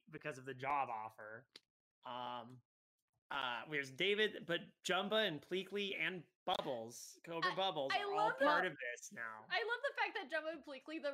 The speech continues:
Speaker 2: reason why they're there is because <laughs> Grand Councilwoman turns to the person, "Make sure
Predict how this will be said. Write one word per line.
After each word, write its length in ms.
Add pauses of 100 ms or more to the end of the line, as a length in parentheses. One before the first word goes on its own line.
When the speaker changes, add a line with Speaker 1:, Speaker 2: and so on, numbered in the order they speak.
(140)
Speaker 2:
reason 560
why 540 (520)
they're 180
there 400
is 140
because 500 (200)
<laughs> 260
Grand 180
Councilwoman 720
turns 340
to 140
the 60
person, 380 (540)
"Make 120
sure 540